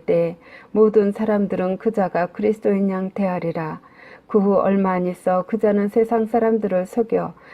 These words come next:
자기가 나의 아들 예수 그리스도라고 믿게 하리라. 그때는 아주 많은 눈물,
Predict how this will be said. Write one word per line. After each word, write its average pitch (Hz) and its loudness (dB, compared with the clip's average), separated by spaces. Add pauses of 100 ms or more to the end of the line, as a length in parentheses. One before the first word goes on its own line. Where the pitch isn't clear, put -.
(140)
자기가 185 -2
나의 196 0
아들 202 2
예수 202 -2
그리스도라고 208 0
믿게 214 0
하리라. 165 -4 (560)
그때는 220 4
아주 208 0
많은 202 -2
눈물, 160 -4